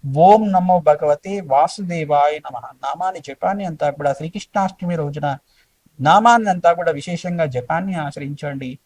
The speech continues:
అష్టైశ్వర్య యోగం కలుగుతుంది, అధిక లాభాలు గణించడానికి ఆస్కారం ఉంటుంది.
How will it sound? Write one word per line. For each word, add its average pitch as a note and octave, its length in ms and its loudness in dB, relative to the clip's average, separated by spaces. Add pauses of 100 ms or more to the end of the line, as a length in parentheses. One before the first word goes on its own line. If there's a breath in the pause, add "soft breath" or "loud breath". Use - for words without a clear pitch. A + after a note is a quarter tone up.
(180)
అష్టైశ్వర్య F3 500 -6
యోగం D3+ 220 -6
కలుగుతుంది, C3+ 480 -10
అధిక C#3 240 -6
లాభాలు D#3 380 2
గణించడానికి C#3 540 -8
ఆస్కారం C3+ 340 -8
ఉంటుంది. C3 440 -10